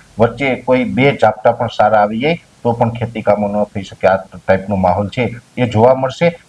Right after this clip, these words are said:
ખાસ કરીને અત્યારે આપણે ઘણા દિવસથી જે આ વરસાદી રાઉન્ડ ચાલી રહ્યો છે, એટલે આમ તો,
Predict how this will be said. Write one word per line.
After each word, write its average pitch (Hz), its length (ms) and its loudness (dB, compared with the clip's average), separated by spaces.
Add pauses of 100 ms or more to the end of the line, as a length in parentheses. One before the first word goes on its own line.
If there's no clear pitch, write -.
ખાસ 156 220 0
કરીને 143 300 -4
અત્યારે 135 220 4
આપણે 123 160 -10
ઘણા 117 220 2
દિવસથી 117 560 -4 (200)
જે 120 100 2
આ 135 80 6
વરસાદી 135 500 -2
રાઉન્ડ 117 320 2
ચાલી 113 320 0
રહ્યો 113 260 -4
છે, - 140 -6
એટલે 107 160 0
આમ 113 120 -2
તો, 139 320 0